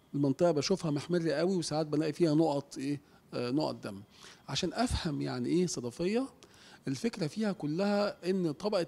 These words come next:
الجلد السطحية بتاعتنا دي كل خلية منها بتتجدد كل تمانية وعشرين يوم. طيب، يعني الخلية يوم تمانية وعشرين ماتت، مكانها هيتصاب فاضي؟ لا طبعا.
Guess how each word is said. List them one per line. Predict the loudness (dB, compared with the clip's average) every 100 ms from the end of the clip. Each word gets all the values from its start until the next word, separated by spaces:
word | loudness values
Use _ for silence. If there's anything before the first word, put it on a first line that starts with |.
| -4
الجلد | -2 0 2 -2
السطحية | -4 -6 -4 -2 0
بتاعتنا | -2 -4 -2 0
دي | 2 2 0 -4 -20 _
كل | 2 4 4
خلية | 0 -2 0 2 2
منها | 0 -2
بتتجدد | -4 -4 0 0 2 -2
كل | 0 -2 0
تمانية | 0 0 0
وعشرين | -2 -6 -6 -6
يوم. | -6 -12 -18 -20 -20 -20 -16 -6
طيب، | -4 -2
يعني | -6
الخلية | -6 -2 0 0 -4 -18 -12
يوم | 0 4 4
تمانية | 2 0 2 2
وعشرين | 0 0 0
ماتت، | 2 0 -2 -10 -10
مكانها | -6 0 0 0
هيتصاب | -2 -6
فاضي؟ | -2 -2 0 0 -2 -8 _ _
لا | -6 -4
طبعا. | -2 -4 -4